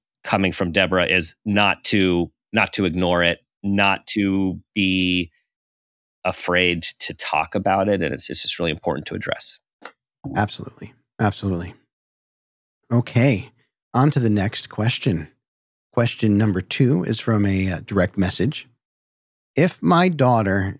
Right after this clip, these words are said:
Speaker 2: is afraid of dogs, should we consider getting a puppy?"
Speaker 1: I love that. Um,
Speaker 2: I do. I do.
Speaker 1: potentially, yes. So, uh, that c-, it has been able to be a remedy,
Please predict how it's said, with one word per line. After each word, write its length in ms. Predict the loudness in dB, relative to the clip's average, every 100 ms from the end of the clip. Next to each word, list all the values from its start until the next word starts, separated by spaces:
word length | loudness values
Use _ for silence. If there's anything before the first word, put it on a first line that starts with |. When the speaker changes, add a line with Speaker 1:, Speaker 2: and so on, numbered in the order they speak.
| -10
Speaker 2:
is 120 | -8
afraid 380 | -8 -4 -2 0
of 160 | -2 0
dogs, 580 | 0 2 -2 -4 -10 -16 _ _
should 220 | -2 2
we 100 | 2
consider 680 | 4 2 2 0 2 0 -2 -6
getting 300 | -2 0 0
a 40 | -2
puppy?" 420 | -4 -4 -8 -16 _ _ _ _ _ -20 -20 _ _ -20 _ _ _ _ _ _ _ _ -2
Speaker 1:
I 80 | 2
love 240 | 4 4
that. 260 | 4 2 0 _ _ 0
Um, 160 | 2
Speaker 2:
I 100 | 2
do. 100 | 0 -2 _
I 80 | 0
do. 100 | 2
Speaker 1:
potentially, 640 | 2 0 0 2 2 4 4
yes. 400 | 4 2 2 -2
So, 480 | -2 2 2 2 2
uh, 260 | 2 2 0 -6
that 400 | 0 2 2 -4 _ -10
c-, 140 | -8 -6
it 360 | -4 -2 -2
has 380 | -2 0 0 0
been 160 | 0 2
able 240 | 2 2
to 160 | 0 0
be 160 | 2
a 60 | 2
remedy, 540 | 4 4 4 2 2